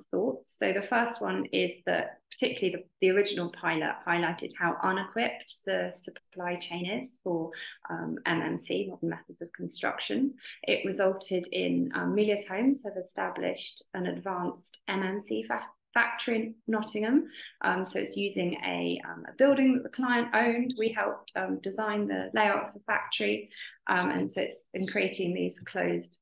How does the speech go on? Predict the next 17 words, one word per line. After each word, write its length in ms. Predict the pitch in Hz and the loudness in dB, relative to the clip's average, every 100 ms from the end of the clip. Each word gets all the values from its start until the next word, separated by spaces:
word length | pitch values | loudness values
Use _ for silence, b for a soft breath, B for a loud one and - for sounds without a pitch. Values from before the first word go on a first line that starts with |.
| - | -6
panel 420 | 185 180 170 175 _ _ _ | -2 -2 -2 -6 _ _ _
timber 280 | 202 175 175 | -2 -2 -2
frame 440 | - 170 170 160 165 - - _ | -4 -2 -2 -6 -10 -16 -20 _
panels, 460 | - 175 165 156 - | 0 2 4 2 -2
which 140 | - | -6
are 80 | - | 0
very 60 | 170 | 0
specific 800 | - - - 202 190 - - - | 0 -2 0 0 0 -2 -2 -6
to 180 | - 202 | -2 0
the 80 | 170 | 0
project. 580 | 170 180 - - - - | -2 -4 -2 -4 -8 -6
And 80 | 175 | -6
I 60 | |
think 220 | 175 180 - | -4 -6 -6
it's 180 | - | -6
a 80 | - | -6
real, 360 | 175 - - | -2 -2 -2